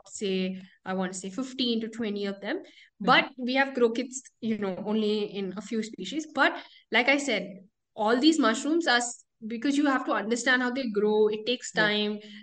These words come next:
Speaker 1: they fruit, all of that. We are working with mushrooms like, and, and be-, why we're working with them is because, like I said, we're working on extracts.
Speaker 2: Mm-hmm.
Speaker 1: And the reason we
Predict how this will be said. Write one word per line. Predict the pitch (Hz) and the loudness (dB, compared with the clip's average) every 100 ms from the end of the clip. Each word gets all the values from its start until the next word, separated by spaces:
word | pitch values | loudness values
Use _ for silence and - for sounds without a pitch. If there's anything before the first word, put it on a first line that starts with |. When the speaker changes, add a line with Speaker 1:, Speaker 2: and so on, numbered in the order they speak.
| - 202 | 0 2
Speaker 1:
they | 208 | 2
fruit, | 202 226 220 214 214 - 214 226 | 2 0 0 -2 -6 -12 -6 2
all | 233 240 | 4 4
of | 220 | 4
that. | 196 214 226 | 2 0 -2
We | 262 254 | 2 4
are | 320 | 4
working | 262 240 269 262 | 4 2 0 -2
with | 240 | -2
mushrooms | 220 202 233 226 220 226 | -4 -4 -4 -4 -2 0
like, | 208 202 220 | -2 -2 0
and, | 240 233 233 | 0 0 -6
and | 240 | -4
be-, | 226 - | -4 -6
why | 240 220 262 302 | 0 2 2 0
we're | 302 | 2
working | 262 277 269 | 0 0 -2
with | 262 | 0
them | 262 262 | 0 0
is | |
because, | 214 - 214 208 | -4 -4 -4 0
like | 196 | -2
I | 220 - | -4 -8
said, | 226 220 | -6 -4
we're | 208 190 190 - 214 | -2 -4 -6 -8 -6
working | 208 233 | -4 -4
on | 220 | -4
extracts. | 165 - - - 196 302 - - - - - | -6 -8 -8 -6 -4 -6 -10 -20 -20 -18 -6
Speaker 2:
Mm-hmm. | 180 185 - - | -4 -4 -8 -4
Speaker 1:
And | 233 269 262 262 240 | 0 0 0 -2 -2
the | 247 | 0
reason | 247 285 339 311 | 0 0 4 6
we | 302 | 6